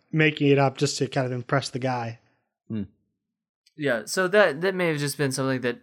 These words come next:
Speaker 3: I didn't really pick up on too much, but was there and was intended to be there. Um, the other one, it, it worked in terms of visual comedy for me,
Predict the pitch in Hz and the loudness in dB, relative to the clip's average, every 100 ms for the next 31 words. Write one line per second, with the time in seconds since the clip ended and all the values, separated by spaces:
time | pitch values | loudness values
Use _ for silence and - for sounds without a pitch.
0 | _ - 135 131 123 120 117 110 135 127 | _ -4 -2 -2 -4 -6 -6 -6 -8 -6
1 | 127 113 120 113 113 131 120 117 - 131 | -6 -4 -6 -6 -8 -8 -8 -12 -6 -6
2 | 123 _ _ - 143 143 135 117 113 113 | -6 _ _ -8 2 4 4 2 0 2
3 | 110 113 117 120 117 113 113 120 117 117 | 2 -2 -6 -6 -6 -6 -10 -10 -10 -8
4 | 117 120 117 _ _ _ _ _ _ _ | -6 -6 -8 _ _ _ _ _ _ _
5 | 127 120 117 - - - 151 208 262 269 | -4 -4 -4 -14 -20 -2 4 6 4 2
6 | 254 _ _ _ _ _ - 180 - _ | -2 _ _ _ _ _ 0 0 0 _
7 | - 180 180 156 175 220 220 208 - 156 | 2 2 2 4 4 4 4 0 2 0
8 | 175 160 151 127 147 160 147 - 127 135 | 0 -2 -2 0 0 0 -6 -2 -2 0
9 | 170 185 214 214 220 | -2 -4 -2 -2 -2